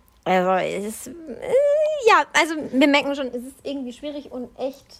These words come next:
ob's eine Grauzone ist oder nicht, keine Ahnung. Ich würde eigentlich sagen, dass es schon keine Grauzone ist. Es liegt auf der Hand, dass es nicht gemacht werden sollte. Sie machen es trotzdem. Ähm, ah, stopp, stopp.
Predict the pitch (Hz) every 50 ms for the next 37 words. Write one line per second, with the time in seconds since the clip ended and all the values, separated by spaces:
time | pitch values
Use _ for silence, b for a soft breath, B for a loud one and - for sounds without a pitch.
0 | _ _ _ _ _ _ _ _ B B B B - 233 - - 254 233 240 220
1 | 220 226 226 - 233 220 214 - 226 220 - 220 208 202 202 202 208 214 - -
2 | - - 220 202 202 202 190 190 196 202 214 202 196 - - 196 - - 220 202
3 | 202 180 175 185 190 190 - 202 190 190 185 185 185 196 190 - - 190 196 -
4 | - 196 190 202 214 208 - - 208 214 - - 233 220 220 202 196 - - 202
5 | - - 226 - - 185 185 - - 190 185 190 202 220 - 214 202 - - -
6 | 214 202 - - 196 185 190 - - - 226 226 233 233 226 - 226 226 240 240
7 | 262 254 B B B B B B - 220 220 202 208 202 196 185 - - - -
8 | 233 - - - - - 294 294 285 294 311 320 370 B B B B B B B
9 | B _ - 220 220 220 226 220 220 - - 214 185 - - - - - - -
10 | 247 214 - - - - 233 202 196